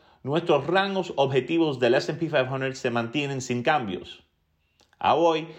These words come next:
el índice se ubica levemente por encima de nuestro rango objetivo a fin de año,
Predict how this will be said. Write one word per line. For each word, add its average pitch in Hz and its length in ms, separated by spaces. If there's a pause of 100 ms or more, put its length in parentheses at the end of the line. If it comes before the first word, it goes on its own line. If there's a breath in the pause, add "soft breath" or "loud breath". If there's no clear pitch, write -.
(220 loud breath)
el 135 180
índice 208 360
se 180 140
ubica 170 400
levemente 170 640
por 127 160
encima 147 420
de 127 100
nuestro 120 360
rango 135 420
objetivo 143 560
a - 60
fin 117 240
de 135 80
año, 101 400